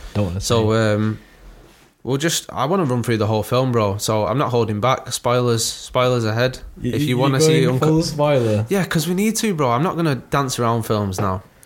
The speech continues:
Speaker 2: I'll just issue the spoiler alert and then let's go.
Speaker 1: Okay then.
Speaker 2: So, <clears throat> yeah, so the guy brings this black op-, opal into his life,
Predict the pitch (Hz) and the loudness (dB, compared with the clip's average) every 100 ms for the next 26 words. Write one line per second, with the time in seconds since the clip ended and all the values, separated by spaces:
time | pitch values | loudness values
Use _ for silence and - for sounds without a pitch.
0 | - - - - 113 127 139 - 175 165 | -20 -20 -20 -4 -2 0 -4 -2 -2 0
1 | 185 165 - 160 147 113 101 95 92 101 | 0 -2 0 0 2 2 0 0 -2 -2
2 | 101 101 101 - 110 107 104 _ - 107 | -2 -2 -4 -4 -2 0 -2 _ -6 -2
3 | 107 110 104 110 - - - - - 151 | 2 2 2 0 -6 -20 -20 -14 -2 0
4 | 120 101 117 - _ - 180 - 202 170 | 2 0 -4 -10 _ -8 -6 0 0 0
5 | 123 - 131 110 - 123 117 139 135 131 | -2 -2 0 0 0 -2 0 0 2 0
6 | 123 127 - _ _ - - 143 139 143 | -2 -8 -16 _ _ -8 -2 0 2 0
7 | - - 127 - 117 120 117 - 123 123 | -2 -2 -2 0 0 0 -2 -4 0 0
8 | 117 107 104 101 107 98 101 90 113 - | 0 0 0 0 -2 -2 -2 -2 -4 -10